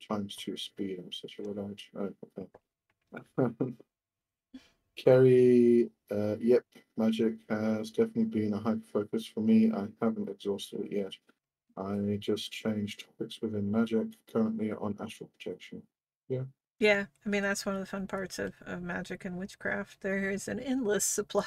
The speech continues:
Speaker 2: of topics you can hyper-focus <laughs> on.
Speaker 1: <laughs>
Speaker 2: I will, uh, not lie and say that that is definitely a contributor to the reason I am still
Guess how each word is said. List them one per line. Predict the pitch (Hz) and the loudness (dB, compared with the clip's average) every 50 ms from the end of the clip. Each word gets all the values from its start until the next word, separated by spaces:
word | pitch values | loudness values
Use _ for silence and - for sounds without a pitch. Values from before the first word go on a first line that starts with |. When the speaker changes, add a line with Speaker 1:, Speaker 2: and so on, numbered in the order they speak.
| - - | 0 -2
Speaker 2:
of | 208 208 - | -2 -2 -2
topics | - - 214 202 - - - - - - - - | -2 -2 -2 -2 0 -2 -4 -4 -4 -8 -4 -2
you | 202 202 | -2 -2
can | - - - 196 | -2 -4 -8 -6
hyper-focus | - 190 196 - - 185 - - 202 196 - 185 - - - 226 - | -4 -6 -6 -6 -8 -6 -2 -2 -2 0 -2 -2 -2 2 2 2 2
<laughs> | _ - | _ 8
on. | 302 285 - 339 - _ _ _ - - _ _ _ _ _ _ _ _ _ _ _ _ _ _ _ _ _ - | 8 8 8 6 -6 _ _ _ -20 -20 _ _ _ _ _ _ _ _ _ _ _ _ _ _ _ _ _ -8
Speaker 1:
<laughs> | 143 135 - - 139 131 - - 123 - - - - - - - - 220 - - 180 - | -8 -8 -4 -2 -2 -2 -2 -2 -6 -4 -4 -6 -6 -6 -6 -12 -14 -14 -6 -2 4 8
Speaker 2:
I | 214 214 | 8 8
will, | 208 214 208 208 202 202 202 - - | 8 6 4 4 4 2 0 0 -2
uh, | 196 196 196 202 202 196 - _ _ _ _ _ _ _ - | -4 -2 -2 -2 -4 -6 -8 _ _ _ _ _ _ _ 0
not | 208 208 233 254 - | 2 2 2 2 2
lie | 214 220 208 202 208 208 220 | 2 4 4 6 6 6 4
and | 226 - - 202 - | 2 0 -4 -4 -2
say | - 208 214 220 | 0 0 0 0
that | 202 185 - | -2 -4 -2
that | - 208 202 202 214 | 2 2 2 4 2
is | 202 202 - | 0 -2 0
definitely | - 202 202 - - 202 202 190 220 | 2 2 0 2 -2 -4 -2 -2 -2
a | |
contributor | - - 196 196 - - 202 196 190 185 190 190 | -2 -4 -6 -4 0 0 0 0 2 0 -2 -4
to | 190 - 208 | -4 -6 -6
the | 196 202 | -6 -4
reason | 202 196 196 202 - 202 202 | -4 -2 -2 -2 -2 0 0
I | 202 208 220 | 0 0 0
am | 233 233 233 | 0 -2 -4
still | - - - 320 311 240 190 196 196 | -6 -6 -4 -2 -2 -2 -2 -4 -8